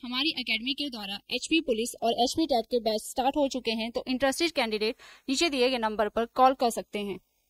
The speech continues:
Next question है, what is the percentage of acetic acid in vinegar?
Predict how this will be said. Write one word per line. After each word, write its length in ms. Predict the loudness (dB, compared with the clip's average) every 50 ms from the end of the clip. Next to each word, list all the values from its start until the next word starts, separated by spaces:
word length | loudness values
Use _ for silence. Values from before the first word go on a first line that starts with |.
| _ _ _ _ _ _ _ _ _ _ _ _ _ _ _ _ _ _ _ _ _ _ -20 _ _ _ _ _ _ _ _ -6
Next 200 | -4 -4 -4 -4
question 220 | -2 -4 -2 -2
है, 100 | -4 -10
what 380 | _ _ _ _ _ -12 -10 -8
is 180 | -8 -8 -10
the 60 | -12 -12
percentage 560 | -12 -12 -8 -10 -10 -8 -8 -10 -8 -8 -10
of 80 | -12 -12
acetic 600 | -10 -10 -6 -6 -6 -6 -8 -12 -10 -8 -8 -8
acid 200 | -8 -10 -12 -16 _ _ _ _ _ -10 -8 -6
in 120 | -6 -8 -10 _ _ -20 _ -12
vinegar? 380 | -8 -4 -2 -2 2 2 0 0